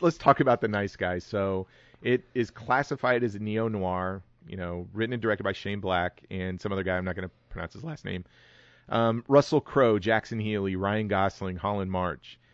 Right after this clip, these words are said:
Angourie Rice is Holly March. Um, you got a bunch of other people that I think aren't necessarily known in the film industry, but you do get one, and it's a reunion of sorts between Russell Crowe,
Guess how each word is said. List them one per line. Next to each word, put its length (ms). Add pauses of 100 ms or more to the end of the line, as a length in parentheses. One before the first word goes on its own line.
(400)
Angourie 320
Rice 340
is 120
Holly 280
March. 720
Um, 540
you 100
got 140
a 40
bunch 240
of 80
other 160
people 540
that 160
I 80
think 400 (100)
aren't 300 (160)
necessarily 720
known 480 (480)
in 160
the 80
film 320
industry, 320
but 180
you 60
do 140
get 260
one, 720
and 220
it's 240
a 320 (180)
reunion 600
of 100
sorts 400
between 400
Russell 300
Crowe, 500